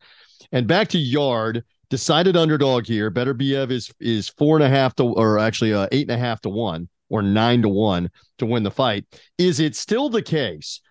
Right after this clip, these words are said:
Because it was the case for a while with his trainer, if it's still the same trainer,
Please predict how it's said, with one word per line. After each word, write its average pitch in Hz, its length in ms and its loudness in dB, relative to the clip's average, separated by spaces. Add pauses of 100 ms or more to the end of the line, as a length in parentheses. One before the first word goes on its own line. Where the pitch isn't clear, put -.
(120)
Because 139 260 2
it 135 140 2
was 170 320 2
the 214 100 2
case 180 260 2
for - 160 -2
a 143 60 2
while 139 340 0
with 127 160 -2
his 127 200 -4
trainer, 147 420 0
if 104 100 -4
it's 110 120 -6
still 147 180 -2
the 120 100 -2
same 123 280 -2
trainer, 110 480 -2